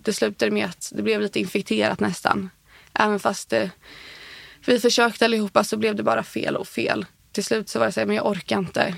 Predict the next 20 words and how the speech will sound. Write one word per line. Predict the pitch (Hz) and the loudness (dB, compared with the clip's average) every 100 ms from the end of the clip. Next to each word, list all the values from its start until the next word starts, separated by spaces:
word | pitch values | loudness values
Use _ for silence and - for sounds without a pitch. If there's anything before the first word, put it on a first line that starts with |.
| 196 | -4
ens | 202 190 | -4 -2
försöka, | 196 214 180 - 196 | -2 -2 -2 -4 -6
för | |
det | 202 | -4
blir | 202 196 | -2 -2
bara | 190 | -4
fel. | - 220 220 | -4 -2 2
Även | 214 214 | 2 0
fast | 180 196 - | -4 -6 -4
vi | 208 180 170 _ - | -4 -4 -8 _ 0
alla | 208 214 208 | 0 2 2
vill | 208 208 | 2 0
samma | 208 214 208 | 2 2 2
sak | 196 214 208 - | 0 0 0 0
så | 220 | 0
blir | 208 214 | 2 0
det | |
bara | 214 220 - | 4 4 4
bråk | - 202 | 0 0
ändå. | 220 220 - | 0 0 -2